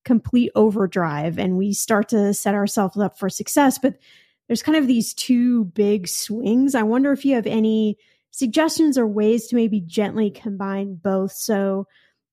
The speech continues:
we feel like we're moving out of the year, we're, we're setting ourselves up great. But then when we hit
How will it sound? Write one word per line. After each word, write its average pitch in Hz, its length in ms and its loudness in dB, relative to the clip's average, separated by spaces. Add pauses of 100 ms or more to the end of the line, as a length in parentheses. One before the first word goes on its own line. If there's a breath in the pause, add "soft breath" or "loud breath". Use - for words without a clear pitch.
(100)
we 240 180 2
feel 302 200 2
like 285 140 2
we're 262 140 4
moving 277 440 4
out 247 140 2
of 233 120 2
the 226 80 0
year, 208 640 2
we're, 233 140 -12
we're 226 140 -6
setting 262 300 2
ourselves 226 440 0
up 202 160 -2
great. 202 320 0
But 202 120 -6
then 220 180 0
when 220 120 2
we 220 140 2
hit 240 320 0